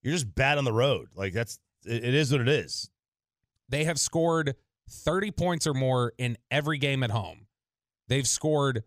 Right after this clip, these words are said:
Speaker 2: fewer than thirty points in all but two games on the road. Wow. They're just a different football team there.
Speaker 1: Let's see. There's forty against the Giants. What was the other one?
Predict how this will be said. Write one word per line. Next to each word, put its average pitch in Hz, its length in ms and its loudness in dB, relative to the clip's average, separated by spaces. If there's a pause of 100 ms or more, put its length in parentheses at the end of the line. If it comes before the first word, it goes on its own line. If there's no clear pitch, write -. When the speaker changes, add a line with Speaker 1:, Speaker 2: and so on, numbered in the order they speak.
Speaker 2:
fewer 196 460 0
than 147 200 0
thirty 143 260 0
points 131 340 0
in 123 140 -2
all 127 140 2
but 117 220 -2
two 131 220 0
games 110 320 -2
on 98 100 -6
the 92 60 -10
road. 82 300 -14 (2250)
Wow. - 440 -16 (580)
They're 143 100 -2
just 160 200 -4
a 185 40 -2
different 147 460 -2
football 113 340 -4
team 92 220 -10
there. 80 240 -18 (1200)
Speaker 1:
Let's 101 80 -20
see. 101 200 -12
There's 87 200 -10 (240)
forty 117 300 -8
against 95 220 -10
the 87 60 -20
Giants. 98 440 -8
What 92 80 -10
was 92 100 -8
the 92 80 -6
other 95 120 -6
one? 65 160 -18